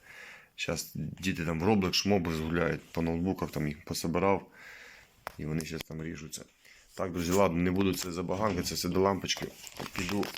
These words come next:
додому та будемо займатися ділом. Я вдома вже ось оцей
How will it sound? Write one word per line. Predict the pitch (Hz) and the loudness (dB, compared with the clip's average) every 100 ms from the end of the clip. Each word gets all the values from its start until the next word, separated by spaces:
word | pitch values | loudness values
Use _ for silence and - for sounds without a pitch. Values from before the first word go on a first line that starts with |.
| - | -6
додому | 90 90 107 104 92 | -4 2 4 6 4
та | - 82 - - | 2 2 2 0
будемо | 87 90 87 87 | 2 2 4 4
займатися | 87 90 85 85 76 | 4 4 4 2 0
ділом. | 82 82 80 - _ _ _ _ _ _ _ _ _ _ _ - _ _ _ _ _ - - - _ _ _ _ _ _ - - - - - - - - - - - _ - _ _ _ _ - | 0 0 -4 -10 _ _ _ _ _ _ _ _ _ _ _ -20 _ _ _ _ _ -20 -20 -20 _ _ _ _ _ _ -20 -18 -16 -16 -18 -20 -20 -20 -20 -20 -20 _ -20 _ _ _ _ -12
Я | 85 | -8
вдома | 82 107 107 | -2 2 2
вже | 92 95 | 4 4
ось | 87 85 | 4 2
оцей | 82 87 85 | -2 0 0